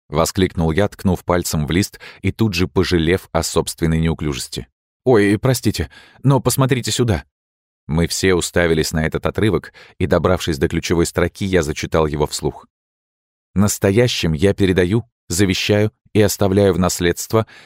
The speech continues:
всё своё имущество, как движимое, так и недвижимое, любого рода и где бы оно ни находилось, мисс Пенелопе Олкот».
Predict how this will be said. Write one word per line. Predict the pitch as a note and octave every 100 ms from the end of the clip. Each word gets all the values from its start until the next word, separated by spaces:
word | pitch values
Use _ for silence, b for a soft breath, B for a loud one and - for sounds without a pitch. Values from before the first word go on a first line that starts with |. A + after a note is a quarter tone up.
| B
всё | - B2+
своё | - G#2+ G#2
имущество, | G#2 G2 F#2 - G#2 - G#2+
как | G2+ G2
движимое, | E2+ F#2+ G#2 G2 F#2
так | F2 F#2+ -
и |
недвижимое, | F#2+ F2+ D#2+ D#2+ F#2 G2 G#2 G#2+ b b -
любого | A2+ A#2 A#2 G#2+
рода | A2+ G#2
и | F#2 G#2+
где | G2 F#2+ A2
бы | F#2
оно | F#2 G2+
ни | F#2
находилось, | F#2 F#2+ B2 A2 - - B B B
мисс | G2+ B2 - - _ _ _ _
Пенелопе | - B2 A2+ G#2 G2+ G#2+ F#2+ - _ _ _
Олкот». | B2 A2 E2+ D#2+ D2+ -